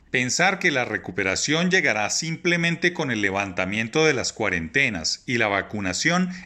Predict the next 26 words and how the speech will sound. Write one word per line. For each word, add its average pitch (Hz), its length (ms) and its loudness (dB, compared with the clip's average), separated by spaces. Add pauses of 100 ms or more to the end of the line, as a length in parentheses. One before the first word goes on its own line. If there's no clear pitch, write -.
es 151 240 2
un 147 160 0
error. 95 380 -2 (500)
La 120 140 0
crisis 180 400 2
afecta 135 560 0
a 107 120 -4
todos, 82 500 -2
a 113 100 2
las 113 200 0
empresas 139 520 0
grandes 165 440 2
y 165 40 -2
pequeñas, 92 720 -4
a 123 80 0
los 127 220 -2
trabajadores 113 760 0
formales 135 680 0
e 143 80 0
informales, 95 800 -2 (100)
a 135 140 0
las 135 180 0
mujeres, 110 680 -2
a 123 100 0
los 107 200 -4
jóvenes, 98 600 0